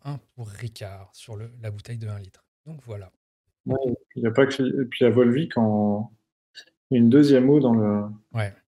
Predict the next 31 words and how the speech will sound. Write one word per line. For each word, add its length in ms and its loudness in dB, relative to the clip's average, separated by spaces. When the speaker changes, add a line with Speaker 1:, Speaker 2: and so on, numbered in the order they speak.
Speaker 2:
dans 80 0
le 60 0
Speaker 1:
Volvic 260 -4
en 80 0
septième. 560 -6
On 80 -2
voit 140 0
que 120 -8
le 60 -2
gap 340 -4
est 260 0
quand 180 -6
même 120 -2
assez 240 -6
conséquent, 680 -4
euh, 200 -4
même 260 -4
Coca 300 -4
qui 140 -8
est 40 -6
en 60 -6
troisième, 520 -6
euh, 120 -8
euh, 200 -20
c'est 180 -10
Speaker 2:
Ouais. 60 -4
Speaker 1:
quand 120 -8
même 200 -6
quasiment 440 -2
moitié 380 -4
moins 300 -4